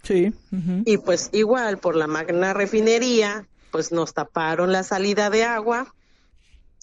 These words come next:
Speaker 2: y nos inundamos, cosa que tampoco pasaba aquí.
Speaker 1: Mm.
Speaker 2: Entonces, este, salgo para ver qué tan inundada estaba la calle para saber si llevaba yo a mis niños o no a la escuela.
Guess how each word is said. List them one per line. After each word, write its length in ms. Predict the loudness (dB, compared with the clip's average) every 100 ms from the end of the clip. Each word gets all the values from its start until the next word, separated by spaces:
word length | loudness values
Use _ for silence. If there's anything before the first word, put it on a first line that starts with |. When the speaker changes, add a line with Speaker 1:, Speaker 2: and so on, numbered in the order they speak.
| -6
Speaker 2:
y 100 | 0
nos 180 | 0 0
inundamos, 640 | 0 2 2 0 -2 -4 -2
cosa 260 | -2 0
que 100 | -2
tampoco 460 | -2 -4 -4 -4 -4
pasaba 300 | -4 -2 -2
aquí. 200 | -2 -4 -6 -18
Speaker 1:
Mm. 440 | -12 -8 -8 -8 -12 -12 -4
Speaker 2:
Entonces, 800 | -2 0 0 2 2 0 -2 -12 -2
este, 640 | 4 4 2 -4 -4 -4
salgo 380 | -4 -4 -2 -2
para 180 | -4 -2
ver 120 | -2
qué 100 | -2
tan 160 | 0 2
inundada 320 | 4 4 0
estaba 200 | -2 -2
la 100 | -2 0
calle 200 | 0 0
para 140 | -2
saber 180 | 0 0
si 120 | 2
llevaba 280 | 2 2 2
yo 100 | 0
a 40 |
mis 120 | 0 0
niños 280 | 0 0 0
o 40 |
no 140 | 0 0
a 60 |
la 80 | 0
escuela. 400 | -2 0 0 -2